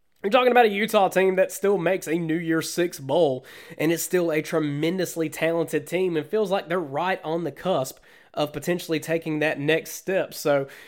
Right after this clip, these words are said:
I expect this to be a good matchup. I expect this to be a great game. Second year in a row, Utah has gone to the Rose Bowl. It's been a little while since Penn State has been there, but you think back to last year where Utah gave Ohio State a run for its money in the Rose Bowl game,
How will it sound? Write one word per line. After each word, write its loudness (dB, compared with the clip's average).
I 4
expect 4
this -2
to -8
be 2
a 2
good 0
matchup. 2
I -6
expect -2
this -8
to -12
be -2
a -2
great 0
game. 0
Second -2
year 0
in 2
a 2
row, 4
Utah -2
has -4
gone 2
to -2
the -4
Rose 2
Bowl. 2
It's -6
been 2
a -2
little -2
while 2
since -8
Penn 0
State -2
has -6
been 2
there, 2
but -4
you -6
think 0
back 2
to -6
last 0
year 2
where 0
Utah 0
gave -2
Ohio 0
State -2
a -4
run -2
for -6
its -14
money 0
in -6
the -6
Rose -4
Bowl -4
game, -4